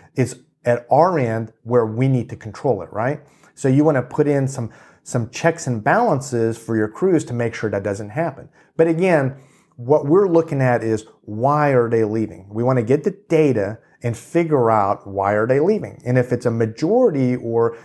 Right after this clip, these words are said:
you know, a, a small percentage of people or a threshold for you, maybe that's five percent or ten percent of people that are leaving for a certain reason, then you really gotta, you know, self-reflect, figure out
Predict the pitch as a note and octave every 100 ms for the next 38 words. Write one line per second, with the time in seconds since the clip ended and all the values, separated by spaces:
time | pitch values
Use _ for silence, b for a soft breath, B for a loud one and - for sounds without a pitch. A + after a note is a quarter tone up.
0 | B C3 A#2+ A2+ B2 A#2 - - C3+ D#3
1 | E3 D#3+ B2+ - - G3+ B2 G#2 A#2+ -
2 | - A#2 - - - A2 G#2+ G#2+ b b
3 | b A#2+ A#2 A#2 A2 - _ - A#2 -
4 | - E3 F#3 - C3+ B2 - G#2 G#2+ D3
5 | G#2+ G#2+ B2+ A2 A2+ A2 G#2+ - - A#2+
6 | - G#2 - G2+ F#2+ - C3 A2+ G2+ -
7 | A2+ B B B - A#2 - E3 D3+ A#2+
8 | A2+ G#2+ G#2+ C#3+ B2+ A2+ - G#2+ - C#3+
9 | B2 G#2 D#3+ G#3 A#2+ G2+ b b b b
10 | D3 E3 C#3 B2+ C3 D#3+ E3+ D3+ D3 B2
11 | B2 A2+ G#2+ - B2+ G#2 F#2+ _ - -
12 | D3 C#3 A#2+ G#2+ - B2 - - _ b
13 | b - - E3+ D3+ C3+ C3 A#2 -